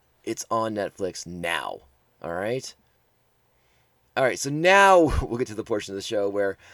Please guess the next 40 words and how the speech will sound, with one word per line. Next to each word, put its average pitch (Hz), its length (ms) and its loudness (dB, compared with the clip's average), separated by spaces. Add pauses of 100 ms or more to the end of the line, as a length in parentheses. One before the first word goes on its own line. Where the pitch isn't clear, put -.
(100)
I 175 120 0
feel 240 160 4
like 233 100 6
a 170 60 2
lot 156 180 8
of 151 40 2
you 139 60 0
guys 127 200 8
are 110 100 -2
gonna 98 140 -6
turn 135 240 -4
it 113 80 0
off 90 200 2
now, 73 240 -6 (220)
<laughs> 165 220 -6
but 165 120 2
at 175 60 0
least 196 280 -8 (260)
hopefully 214 400 4
you've 143 160 -6
downloaded 117 480 0
to 107 180 -2
it, 104 140 -4 (600)
downloaded 135 320 -2
the 113 60 -4
entire 107 260 -2
episode, 104 380 -6
so 110 160 -4
we're, 98 200 -8
we're 110 140 -6
gonna 110 140 -8
get 120 160 -6
that, 113 280 0
that 110 120 -4
credit 107 320 -2
for - 80 -16
the 98 80 -10
full 95 240 -2
episode, 80 400 -6
right? 92 240 -6